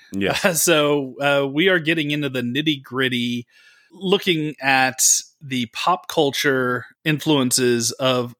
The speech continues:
Speaker 2: book five of the Dark Tower series, The Wolves of the Kala.
Speaker 1: A hyper, <laughs> a hyper specific, uh, angle for this one. There's a lot to talk about, as it turns out, because Wolves of the Kala is overflowing with, uh,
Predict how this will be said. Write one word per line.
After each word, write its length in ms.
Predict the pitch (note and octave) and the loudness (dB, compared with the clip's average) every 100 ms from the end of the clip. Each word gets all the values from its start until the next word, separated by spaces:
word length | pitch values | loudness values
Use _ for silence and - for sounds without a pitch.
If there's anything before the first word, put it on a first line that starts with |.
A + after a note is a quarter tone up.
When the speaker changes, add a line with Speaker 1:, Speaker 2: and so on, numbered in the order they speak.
| _ _ - | _ _ -6
Speaker 2:
book 280 | D#3 C#3 | -2 -2
five 380 | - E3 E3 E3 | -2 2 2 2
of 60 | B2+ | 0
the 80 | A#2+ | -4
Dark 240 | A#2 A2+ | -4 -4
Tower 440 | - B2+ A#2 A#2 - | -6 -4 -4 -4 -6
series, 460 | - B2+ B2 A#2+ A2+ | -2 0 2 0 -2
The 80 | A#2+ | -4
Wolves 280 | A#2+ A2+ | -4 -6
of 80 | A#2 | -8
the 60 | A2+ | -10
Kala. 400 | A#2 G#2 F#2+ G#2 _ _ _ _ _ - - | -10 -12 -12 -16 _ _ _ _ _ -20 -12
Speaker 1:
A 60 | |
hyper, 600 | F#2 - D3 B2 G#2+ - - | -8 -2 0 2 0 -2 -6
<laughs> 120 | - | -4
a 140 | A2 A2 | 0 0
hyper 360 | D#3+ D3 A#2+ A2 | 0 0 0 -2
specific, 680 | - A2+ - G#2 G2 - - - - _ | -4 -4 -2 -2 -2 -6 -20 -20 -20 _
uh, 280 | F#2+ F#2 F2+ - | 0 0 0 0
angle 440 | G#2 F#2 E2+ - _ _ _ | 0 0 -2 -4 _ _ _
for 120 | F#2+ | -2
this 220 | F2 F2 | -2 -4
one. 280 | F#2 E2 D#2+ _ _ - | -6 -6 -8 _ _ 0
There's 160 | A#2 | 2
a 60 | A#2+ | 2
lot 400 | A2 G#2 G#2 - | 0 2 0 0
to 80 | G2 | -2
talk 260 | G2+ F#2 | 0 0
about, 340 | E2+ D#2 D2 - | -2 -8 -8 -10
as 140 | E2 | -10
it 100 | D2+ | -10
turns 240 | - D2+ D2+ | -10 -10 -12
out, 200 | C#2 - | -14 -16
because 420 | D#2+ F2 D#2+ D#2+ | -6 -4 -4 -2
Wolves 200 | G2 F2+ | -2 0
of 40 | |
the 60 | F2+ | -2
Kala 320 | F#2+ F2+ F2 | 0 2 2
is 280 | E2 - - _ - - - - | -2 -6 -12 _ -20 -20 -14 0
overflowing 920 | A#2 A2+ A2+ - G#2+ A2 A2 F#2+ E2 | 2 4 2 2 0 2 2 0 -2
with, 240 | D#2+ - | -8 -4
uh, 340 | E2+ D#2 D2 | -4 -2 -4